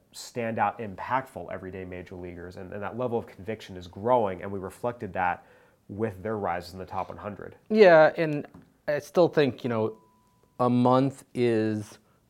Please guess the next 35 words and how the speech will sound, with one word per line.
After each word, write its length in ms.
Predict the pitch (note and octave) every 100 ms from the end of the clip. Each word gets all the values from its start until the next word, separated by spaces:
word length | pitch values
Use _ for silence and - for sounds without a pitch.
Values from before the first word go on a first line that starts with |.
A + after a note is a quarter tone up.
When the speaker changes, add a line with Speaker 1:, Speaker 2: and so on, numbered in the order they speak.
| -
Speaker 2:
um, 560 | F#2+ F2+ F2 F2 F2+ - _ _ _ _ _ _ _ _ _ - - _ _ _ _ _
it's 240 | C#3+ D3+ -
still 260 | G#3 B2+
a 40 | G2
small 400 | - A#2+ A#2+ B2
sample 280 | B2+ B2 C3
size. 260 | C3+ C3+ A#2+
Speaker 1:
Very 220 | A2 G#2
Speaker 2:
There's, 200 | B2+ D3+
Speaker 1:
small. 260 | F2 E2+ -
Speaker 2:
there's 200 | D3+ D3
still, 440 | - D#3+ C#3+ C#3
and 200 | D3 C3+
in, 240 | B2+ B2 B2+
in 120 | A2+
Paddock's 320 | G#2+ G#2+ G#2+
case, 300 | - A2 G#2+
even 180 | A2+ G#2
smaller 320 | - A2 G#2
than 80 | G2
Alonso's 480 | F#2+ G2+ F#2+ F#2 F#2
just 180 | - -
because 300 | F#2 F2+ G2
of 100 | F2+
every 200 | F#2 G2
five 240 | E2+ F#2
days. 260 | - F2 - - - - - -
Um, 380 | G#2 F#2+ E2+ - _ - _ _
but, 260 | B2+ D#3+ E3+
you 60 | F3+
know, 100 | B2+
I, 140 | C3 -
I 120 | C3+
still 180 | - C3+
think, 300 | - A#2+ G#2+